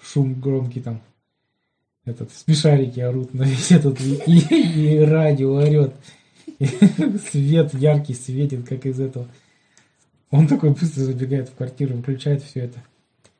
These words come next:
Делает потише. И то, сделал, выключил только все, а ему по батарее: «Дум-дум-дум, дайте поспать, суббота все-таки». По батарее стучат соседи,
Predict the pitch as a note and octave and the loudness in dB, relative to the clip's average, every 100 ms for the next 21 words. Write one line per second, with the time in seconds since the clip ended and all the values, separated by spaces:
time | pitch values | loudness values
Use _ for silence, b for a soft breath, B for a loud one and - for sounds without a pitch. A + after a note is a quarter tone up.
0 | _ - C3+ C3 B2+ C3+ C3+ D3+ - D3 | _ -4 -2 -2 -4 -6 -4 -6 -6 -10
1 | - C3+ - - D3 C3+ C3+ D#3 C#3 E3 | -12 -14 -12 -6 -2 -2 2 4 4 0
2 | G3 - C#3 C3 A#2+ - B2 A#2+ C3+ C#3+ | -2 -2 -4 -4 -8 -6 -6 -4 0 4
3 | D3 D3 C3 C3+ C3 B2 C3 D#3+ D#3 D#3 | 4 4 -2 -2 -2 0 4 8 8 8
4 | D3 D#3 C#3 D3 B3 G#3+ A3 A3 A3+ - | 8 6 4 0 -4 -4 -2 -2 -2 0
5 | A3+ F3+ F3 G3+ G#3+ A#3+ G#3+ G3+ - G#3 | 0 0 -4 -6 -2 -2 -2 -4 -2 -4
6 | F3 D3 C#3+ C#3 B B B B B B | -2 -4 -4 -8 B B B B B B
7 | _ _ - B2 B2 C3 B2+ - A#2+ A#2+ | _ _ -10 -8 -6 -6 -6 -8 -12 -10
8 | A2+ A#2+ - A#2+ A#2 | -10 -10 -10 -10 -10